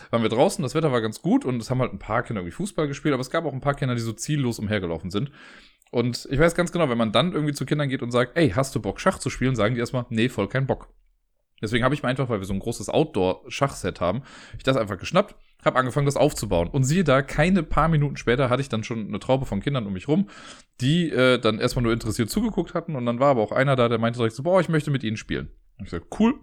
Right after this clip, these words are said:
Und, äh, das taten wir dann auch. Wir haben dann angefangen. Leider musste er dann irgendwann gehen, weil er ein bisschen lange überlegt hatte und wir, äh, seine Abholzeit natürlich nicht außer Acht lassen durften.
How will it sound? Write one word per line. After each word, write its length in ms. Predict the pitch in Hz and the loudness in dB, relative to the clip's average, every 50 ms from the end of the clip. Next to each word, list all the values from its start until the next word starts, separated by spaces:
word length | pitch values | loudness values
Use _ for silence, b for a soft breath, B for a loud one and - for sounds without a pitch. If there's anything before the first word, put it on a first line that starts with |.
| B B B B B B B B B | B B B B B B B B B
Und, 220 | - 143 143 - | 0 0 0 0
äh, 100 | - 131 | 0 0
das 120 | 127 147 135 | 0 0 2
taten 260 | 220 240 240 - 156 | 2 2 2 2 0
wir 60 | 95 | 0
dann 120 | 87 - | 0 2
auch. 180 | - 123 156 - | 2 2 2 0
Wir 60 | 131 | -2
haben 60 | 113 | -4
dann 120 | 107 101 98 | -4 -2 -2
angefangen. 380 | 131 165 - 190 - 185 175 | -2 -2 -2 -2 -2 -2 0
Leider 220 | 156 131 143 160 156 | 2 4 4 4 4
musste 260 | 147 147 143 - - | 2 0 -2 -2 -2
er 80 | 123 135 | 0 0
dann 160 | 135 123 113 | 0 -2 -2
irgendwann 240 | 131 127 123 113 110 | -4 -2 -2 -2 0
gehen, 200 | 127 139 151 139 | 0 0 2 2
weil 100 | 110 101 | 2 2
er 40 | |
ein 60 | 101 104 | 0 0
bisschen 200 | 127 - - 98 | -2 -4 -2 0
lange 180 | 110 151 156 | 2 4 4
überlegt 360 | 127 120 120 117 131 143 - | 4 4 2 2 2 2 2
hatte 300 | 135 120 - 127 127 123 | 0 0 0 0 -2 -2
und 160 | 113 - 110 107 | -4 -4 -4 -2
wir, 180 | 107 101 98 | -2 -2 0
äh, 100 | - 98 | -2 -2
seine 200 | 95 98 92 - | -2 -2 -2 -2
Abholzeit 400 | - 127 - 127 - - 107 98 | -2 -4 -4 -4 -4 -4 -4 -4
natürlich 300 | 95 95 - 107 98 92 | -4 -4 -6 -6 -6 -6
nicht 160 | 92 - - | -6 -6 -6
außer 160 | 98 - - - | -6 -4 -2 -4
Acht 160 | - - - | -4 -4 -4
lassen 240 | 90 87 - 113 101 | -6 -6 -4 -4 -2
durften. 440 | 98 95 - - - 143 151 - | -2 -2 -2 -4 -4 -6 -6 -6